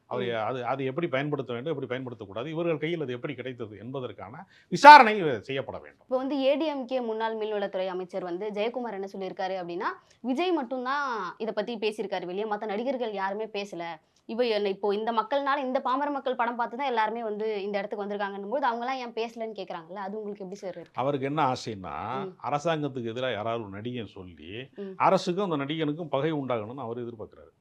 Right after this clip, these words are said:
Speaker 2: ம்.
Speaker 1: விஜயும் இவ்வளவு நாளா வந்து ஏதாவது கருத்து சொல்லியிருக்காரா இந்த பிரச்சனையிலையாவது? எந்த பிரச்சனைக்குமே விஜய் கருத்து சொல்ல மாட்டாரு. இப்ப கட்சி ஆரம்பிக்க போறோங்கிறதுனால கண்டிக்கிறேன்னு இருக்காரு, அவ்வளவுதான்.
Speaker 2: ம்.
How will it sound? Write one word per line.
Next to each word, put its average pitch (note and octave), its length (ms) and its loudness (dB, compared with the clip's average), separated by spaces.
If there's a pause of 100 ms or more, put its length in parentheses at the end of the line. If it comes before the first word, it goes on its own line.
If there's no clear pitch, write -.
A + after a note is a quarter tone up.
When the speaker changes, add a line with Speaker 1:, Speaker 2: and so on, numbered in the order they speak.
Speaker 2:
ம். G3+ 180 -12 (160)
Speaker 1:
விஜயும் A3+ 300 4
இவ்வளவு G#3 320 10
நாளா G3+ 280 10
வந்து F#3 200 6
ஏதாவது E3+ 200 6
கருத்து D#3 280 -2
சொல்லியிருக்காரா A#2+ 400 -4
இந்த A2+ 120 -8
பிரச்சனையிலையாவது? A2 840 -10 (960)
எந்த A#3+ 400 10
பிரச்சனைக்குமே A#3 680 8
விஜய் A3+ 220 4
கருத்து A3+ 300 6
சொல்ல F#3 180 2
மாட்டாரு. C#3 260 -2 (720)
இப்ப F#3 240 2
கட்சி G#3 360 8
ஆரம்பிக்க C4 380 12
போறோங்கிறதுனால A#3 640 12
கண்டிக்கிறேன்னு G#3+ 560 8
இருக்காரு, E3+ 220 6
அவ்வளவுதான். D#3 360 4 (380)
Speaker 2:
ம். F#3+ 220 -14